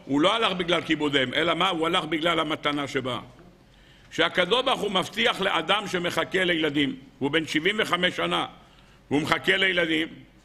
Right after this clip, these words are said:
ועדיין לא זכה להיפקד, הוא בן שבעים וחמש שנה, גיל די מתקדם,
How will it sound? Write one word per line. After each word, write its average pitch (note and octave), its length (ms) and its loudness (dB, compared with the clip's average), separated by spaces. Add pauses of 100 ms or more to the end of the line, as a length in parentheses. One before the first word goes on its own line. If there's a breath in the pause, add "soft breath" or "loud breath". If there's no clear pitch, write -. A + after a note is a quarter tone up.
(560 soft breath)
ועדיין D#3 500 0
לא F#3+ 120 2
זכה G3 300 -2
להיפקד, G#3 540 -2 (220)
הוא A2+ 100 -8
בן C3+ 140 0
שבעים E3+ 300 0
וחמש E3+ 340 0
שנה, F3+ 380 0 (160)
גיל E3 160 0
די E3 200 2
מתקדם, F3 520 0